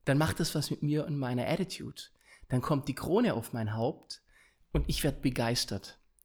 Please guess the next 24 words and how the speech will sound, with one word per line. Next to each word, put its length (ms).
Und 160
dann 100
nehme 200
ich 120
andere 240
Leute 300
mit 240
rein 240
und 140
sag, 280
„Hast 260
du 60
das 160
eigentlich 240
schon 160
gewusst?“ 440
Und 220
nehm 200
sie 160
mit 320
in 120
diese 220
Gegenwart 520
Gottes, 580